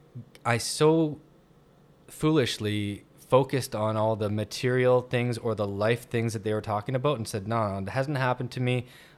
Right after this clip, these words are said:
I'm not like that. I have this. That, so that doesn't make me an alcoholic." Instead of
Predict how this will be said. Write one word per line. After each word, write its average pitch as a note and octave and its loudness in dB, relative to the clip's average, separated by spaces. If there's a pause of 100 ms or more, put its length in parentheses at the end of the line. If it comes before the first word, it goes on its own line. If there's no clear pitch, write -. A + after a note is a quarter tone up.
(100)
I'm C3+ 4
not C3 4
like B2 2
that. G#2+ 0
I A#2 -4
have B2+ -2
this. A2+ 0
That, A2 -8
so - -10
that A2+ 0
doesn't A2 -2
make A2 -2
me G#2 -2
an G2+ -2
alcoholic." G2 -2
Instead D3 0
of G#2+ 2